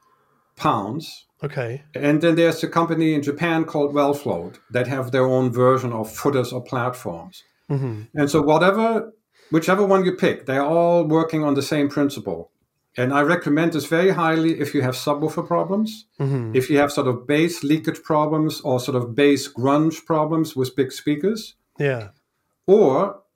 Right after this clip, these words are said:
Speaker 1: if you want to isolate a turntable that is sensitive to footfall,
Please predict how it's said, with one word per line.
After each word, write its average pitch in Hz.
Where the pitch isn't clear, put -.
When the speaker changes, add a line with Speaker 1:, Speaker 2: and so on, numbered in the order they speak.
Speaker 1:
if 160
you 156
want 156
to -
isolate 156
a 143
turntable 127
that 131
is 127
sensitive 151
to 143
footfall, 147